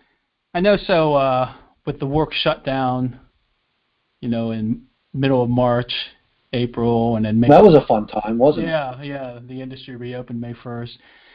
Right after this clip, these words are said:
Speaker 1: Um, K C A hosted a lot of Zoom meetings and Zoom events, and it, we had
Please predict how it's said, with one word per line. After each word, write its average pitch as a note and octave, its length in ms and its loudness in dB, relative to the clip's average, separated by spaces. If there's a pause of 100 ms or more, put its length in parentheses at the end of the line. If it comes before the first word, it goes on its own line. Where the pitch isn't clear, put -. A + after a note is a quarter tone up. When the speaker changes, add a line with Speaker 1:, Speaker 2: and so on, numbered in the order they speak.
(380)
Speaker 1:
Um, C3 460 0 (160)
K D#3 260 0
C D3 120 -6
A C3+ 140 -4
hosted C3 360 -10
a A2+ 40 -10
lot A#2 280 -4
of A2 180 -6 (420)
Zoom A#2+ 320 4
meetings A2+ 500 2
and G#2+ 140 -2
Zoom A#2 200 0
events, A2 480 -4 (920)
and A#2 460 4 (880)
it, E3 120 -2 (120)
we D#3 100 6
had C#3+ 420 2